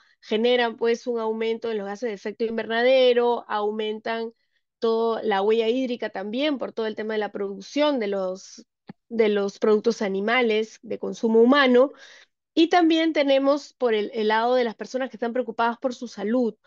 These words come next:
porque muchas investigaciones han demostrado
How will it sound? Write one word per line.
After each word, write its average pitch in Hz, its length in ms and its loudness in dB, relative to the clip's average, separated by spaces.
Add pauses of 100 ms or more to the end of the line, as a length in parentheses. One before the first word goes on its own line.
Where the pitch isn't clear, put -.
(260)
porque 208 300 -4
muchas 294 400 -2
investigaciones 262 1040 -2
han 214 200 -8
demostrado 240 840 -4